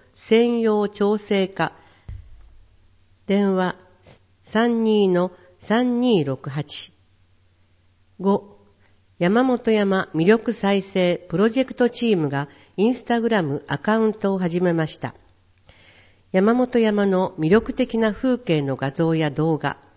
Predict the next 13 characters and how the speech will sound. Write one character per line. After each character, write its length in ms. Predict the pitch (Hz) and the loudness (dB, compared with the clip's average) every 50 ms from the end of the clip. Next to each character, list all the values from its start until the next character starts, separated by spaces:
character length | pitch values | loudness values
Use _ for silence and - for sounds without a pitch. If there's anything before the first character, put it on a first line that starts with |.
| _ _ - - - _ _ _ _ _ | _ _ -20 -20 -20 _ _ _ _ _
イ 100 | - 165 | -2 0
ベ 160 | 170 208 240 262 | 4 4 4 2
ン 60 | 247 | 2
ト 180 | - 254 240 | 2 2 2
情 280 | 226 208 254 254 240 226 | 2 2 2 2 2 0
報 240 | - 185 170 156 143 | 0 0 -2 0 0
な 160 | 143 156 160 | 0 -2 -2
ど 180 | 151 156 139 131 | 0 0 0 -2
を 60 | 127 | -2
発 220 | - 160 160 - | -4 -6 -8 -8
信 300 | - - - 202 196 190 | -10 -4 0 2 2 2
す 160 | 190 - 180 165 | 2 0 -2 -2
る 200 | 175 180 190 | -2 -2 -4